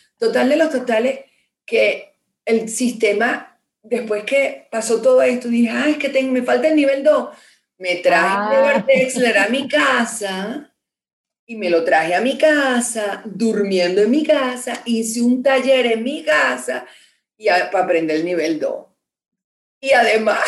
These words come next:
Speaker 1: <laughs> adivina la traductora, yo, que el inglés machucado. Bueno, en, en todas, en esto aprendí muchísimo con
Speaker 2: Mm.
Speaker 1: Robert en mi casa. Él aprendió de nosotros los venezolanos.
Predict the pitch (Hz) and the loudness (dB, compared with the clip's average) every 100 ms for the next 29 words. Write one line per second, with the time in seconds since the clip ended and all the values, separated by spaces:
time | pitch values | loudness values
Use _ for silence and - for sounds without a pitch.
0 | - - 214 220 240 262 254 - 208 254 | -6 -2 2 4 4 4 2 2 2 4
1 | 220 214 214 247 254 254 208 214 202 214 | 4 2 4 2 4 0 0 2 4 2
2 | - - - 1077 1077 1077 1077 _ - - | -2 -12 -4 -4 -4 -8 -16 _ -14 -8
3 | - 302 - 254 226 226 208 226 269 - | -8 -8 -6 0 2 2 0 4 2 2
4 | 220 220 220 220 180 143 - 185 185 147 | -4 -4 -2 -2 -2 -4 -6 -2 0 0
5 | - _ _ _ _ _ _ _ _ _ | -6 _ _ _ _ _ _ _ _ _
6 | - 180 - 185 180 180 214 233 185 185 | -14 -14 -12 -8 -4 -2 -2 -4 -8 -8
7 | 190 196 262 262 - - _ _ - - | -8 -4 -4 -4 -12 -20 _ _ -18 -10
8 | 160 151 151 170 190 202 202 196 226 220 | -4 0 0 0 -4 -4 -6 -4 -4 -4
9 | 220 185 160 170 165 185 208 214 214 208 | -4 -4 -2 0 0 0 -2 -4 -4 -4
10 | 202 214 - 196 240 233 165 156 151 160 | -4 -6 -4 0 0 0 -2 -2 0 -2
11 | 151 147 165 165 170 156 147 147 151 139 | -2 -4 -6 -4 -6 -4 -6 -6 -6 -4
12 | 131 123 - _ | -6 -10 -20 _